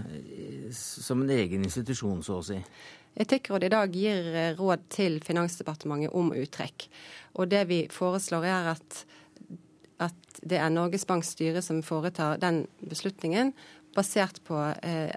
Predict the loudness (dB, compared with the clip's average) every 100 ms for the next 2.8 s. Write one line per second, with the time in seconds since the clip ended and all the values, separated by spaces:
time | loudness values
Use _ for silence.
0 | -4 2 2 2 0 0 0 -4 -8 -2
1 | 4 4 2 -4 -20 -20 -20 -4 -2 0
2 | -2 -2 0 0 0 2 4 2